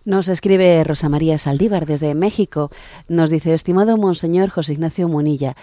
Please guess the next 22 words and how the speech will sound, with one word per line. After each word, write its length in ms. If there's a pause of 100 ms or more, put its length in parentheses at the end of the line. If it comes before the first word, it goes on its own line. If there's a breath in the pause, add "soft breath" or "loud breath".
(240 loud breath)
un 100
gusto 300
poder 240
saludarle 500
en 100
este 220
inicio 580
de 140
año 220
dos 160
mil 100
veintitrés, 500
deseando 540 (300 loud breath)
que 100
Dios 260
le 160
conserve 600
con 220
salud 380
y 60
le 140
cuide 420